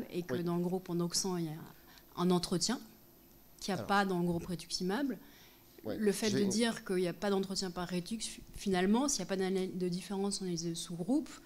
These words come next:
Speaker 1: n'est plus tellement un problème.
Speaker 2: Alors, c'est vrai, je vais, je vais aller dans le, dans le sens de la molécule, c'est-à-dire que je vais dire, ce qu'on peut dire aussi, c'est que on arrête la cortisone très tôt,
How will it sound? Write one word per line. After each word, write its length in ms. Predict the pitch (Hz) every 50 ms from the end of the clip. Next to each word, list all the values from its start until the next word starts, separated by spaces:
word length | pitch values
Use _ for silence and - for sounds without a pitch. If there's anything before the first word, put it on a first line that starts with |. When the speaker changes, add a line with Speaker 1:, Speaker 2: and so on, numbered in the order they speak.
| - - - - - - -
Speaker 1:
n'est 120 | 202 180 170
plus 220 | 175 - 226 220
tellement 400 | 208 202 180 185 196 214 220 202
un 60 | 185
problème. 440 | 170 - - 208 196 208 196 196 196 202 202 202 - - -
Speaker 2:
Alors, 220 | - 113 110 101 - - -
c'est 200 | - - - 107
vrai, 280 | 98 101 110 135 147 - -
je 120 | 120 107
vais, 440 | 110 123 131 127 127 127 120 113 110
je 120 | 101 107
vais 100 | 104 120
aller 200 | 120 120 131 139
dans 200 | 127 127 127 120
le, 640 | 117 117 113 110 110 107 107 104 104 101 101 101 98 98 95 - -
dans 80 | 110
le 80 | 110 107
sens 240 | - - 139 131 117
de 80 | 120
la 100 | 113 113
molécule, 500 | 110 110 107 107 101 107 - 143 170 175
c'est-à-dire 260 | 156 - 120 104 101
que 60 | 98 104
je 60 | 101
vais 140 | 110 117 113
dire, 340 | 113 113 120 135 160 180 170 - - - - - -
ce 120 | - -
qu'on 100 | - 127
peut 180 | 120 - 151 147
dire 200 | 143 143 143 127
aussi, 340 | 123 113 - - 156 175 185
c'est 220 | - - 135 127
que 360 | - - - 127 117 110 101 - - - - - - - - - - - - - - - -
on 100 | 110 107
arrête 280 | 120 127 147 160 156
la 60 | 151 139
cortisone 540 | - 147 123 - - 135 127 120 123 120
très 160 | 113 - 120 107
tôt, 220 | - - 101